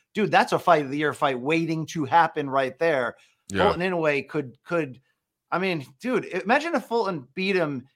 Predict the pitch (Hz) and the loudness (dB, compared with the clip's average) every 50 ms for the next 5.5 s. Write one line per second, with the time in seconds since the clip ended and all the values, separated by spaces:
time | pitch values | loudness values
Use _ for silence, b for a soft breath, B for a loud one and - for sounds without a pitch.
0 | _ _ _ 160 175 180 170 156 160 175 180 180 175 170 170 165 165 160 156 151 | _ _ _ -2 0 0 0 2 0 2 2 2 0 2 2 2 4 4 4 2
1 | 151 147 - 139 143 139 135 147 165 165 165 160 160 160 160 160 160 165 131 120 | 0 0 -2 -6 -6 -4 -2 0 2 2 2 0 0 -2 -2 -2 -2 -6 -12 -12
2 | 107 135 139 135 139 135 123 139 131 107 - 143 139 139 135 127 143 139 139 135 | -10 -10 -8 -8 -10 -10 -10 -10 -10 -10 -8 -8 -6 -6 -4 -2 -2 -2 -2 -4
3 | 131 123 139 131 - 110 98 90 - 117 113 - 143 156 151 - - 160 - 190 | -4 -4 -6 -6 -6 -8 -12 -10 -10 -10 -6 -4 -4 -4 -4 -6 -10 -8 -6 -4
4 | 170 147 143 147 131 - 135 113 139 143 151 147 - - 156 147 139 135 135 123 | -4 -4 -6 -8 -10 -10 -6 -4 -2 -2 -2 -2 -2 0 0 0 0 -2 -4 -4
5 | 113 110 110 151 180 165 101 - 101 | -6 -8 -8 -6 -6 -4 -6 -6 -8